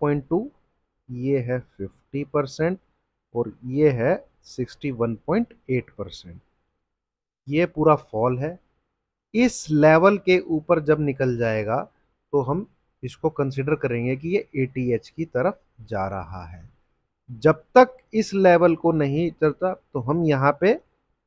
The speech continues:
रिट्रेसमेंट दर रिट्रेसमेंट को ट्रेड करेंगे और कहीं से भी रिवर्सल हो सकता है, उसके लिए अपने आप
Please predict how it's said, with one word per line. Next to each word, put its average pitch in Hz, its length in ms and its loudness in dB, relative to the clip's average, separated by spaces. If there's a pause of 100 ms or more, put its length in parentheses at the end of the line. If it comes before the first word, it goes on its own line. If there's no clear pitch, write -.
(560)
रिट्रेसमेंट 165 720 2
दर 170 240 4
रिट्रेसमेंट 135 600 -2
को 147 120 2
ट्रेड 117 320 -2
करेंगे 160 420 -2 (580)
और 147 260 -2
कहीं 131 300 -2
से 170 180 -2
भी 165 100 2
रिवर्सल 131 520 0
हो 107 180 -8
सकता 127 360 -4
है, 202 80 -2 (160)
उसके 120 260 -12
लिए 117 160 -6
अपने 110 220 -10
आप 104 160 -10